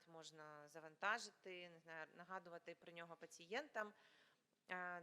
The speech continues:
десь роздрукувати, розмістити у вашому закладі. Там зібрані дуже корисні, е, і лаконічні рекомендації. Ем, для того, щоб більше дізнатися про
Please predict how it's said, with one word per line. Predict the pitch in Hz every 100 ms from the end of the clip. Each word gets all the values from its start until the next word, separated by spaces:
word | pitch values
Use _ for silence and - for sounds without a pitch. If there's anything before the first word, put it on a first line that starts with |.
| 156
десь | 165 -
роздрукувати, | 180 170 180 180 185 185 175
розмістити | 165 175 - 175 170
у |
вашому | 165 - 165
закладі. | 165 240 262 196 190 185 - _ _ _ - - _
Там | 190 190
зібрані | 196 180 170 160
дуже | 185 190
корисні, | - 180 175 - 160 156 151 -
е, | 165 160
і | 180
лаконічні | 170 165 170 160 160
рекомендації. | 160 156 156 151 151 151 - - - - - - - - - - _
Ем, | 180 180 185
для | 165 185
того, | 254 262
щоб | 233 214
більше | 220 220
дізнатися | 196 196 196 202 190 - 185
про | - 185 190 185